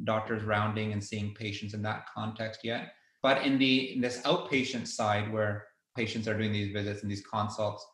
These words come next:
uh, that doctors are doing, that's the space that we focused on. I would say, uh, we have a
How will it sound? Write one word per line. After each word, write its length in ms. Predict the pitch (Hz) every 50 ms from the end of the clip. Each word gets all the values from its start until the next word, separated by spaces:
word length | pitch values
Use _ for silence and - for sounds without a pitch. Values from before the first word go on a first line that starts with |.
| _ _ - - - _ _ _ 110
uh, 180 | 107 107 104
that 160 | 107 - 110
doctors 300 | 110 110 107 - 113 107 107
are 60 | 104
doing, 400 | 101 110 107 107 104 104 107 - - _ -
that's 300 | 113 117 113 117 - -
the 120 | - 113
space 380 | - - - 120 110 110 104 -
that 140 | - - 107
we 140 | 107 110
focused 460 | 107 - 113 110 107 - 110 107 - 113
on. 240 | 107 107 107 110 - - - _ _ _ _ -
I 60 | 147
would 120 | 180 196 185
say, 400 | - 202 185 175 170 160 - -
uh, 320 | 156 143 139 139 135 139
we 80 | 156 160
have 160 | 160 185
a 60 | 180